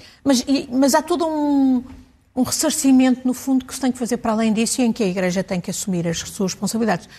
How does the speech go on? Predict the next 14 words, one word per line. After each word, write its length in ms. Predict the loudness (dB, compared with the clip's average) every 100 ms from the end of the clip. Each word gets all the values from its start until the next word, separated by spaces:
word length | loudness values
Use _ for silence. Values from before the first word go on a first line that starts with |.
| -8
E 40 | -2
se 120 | 0
a 40 |
Igreja 280 | 2 2 2
não 100 | 0
o 40 | 0
fizer, 300 | 0 0 0
o 60 |
Estado 260 | -2 -4 -4
tem 160 | -4
que 120 | -4 -6
assumir 340 | -4 -2 0
essas 300 | -2 -4 -8
responsabilidades. 640 | -6 -6 -2 2 0 0